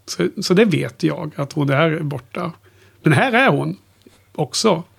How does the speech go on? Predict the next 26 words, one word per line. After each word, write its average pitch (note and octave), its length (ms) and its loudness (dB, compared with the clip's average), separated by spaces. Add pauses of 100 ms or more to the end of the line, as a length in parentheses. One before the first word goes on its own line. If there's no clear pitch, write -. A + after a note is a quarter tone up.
(640)
Ja, B3 220 2
fantastiskt A3 600 0
att E3 200 2
det D#3+ 500 2
fick - 220 0
utvecklas D#3 640 0
så, E3 240 -2
tycker - 260 -6
jag. D#3+ 320 -4 (3000)
Ehm, D3+ 680 2 (340)
ja, G#3 280 4
vad A3+ 140 2
säger B3+ 200 2
du, A3+ 120 4
Frans? C#3+ 560 0
Ehm, D3 540 2 (1600)
eh, - 60 -12 (540)
vi F3+ 140 4
måste A3 220 0
få A#3 80 2
med A#3+ 140 4
dig A#3 200 4
i G#3+ 60 2
samtalet G#3+ 440 2
här D3 140 2
nu. C3 240 -4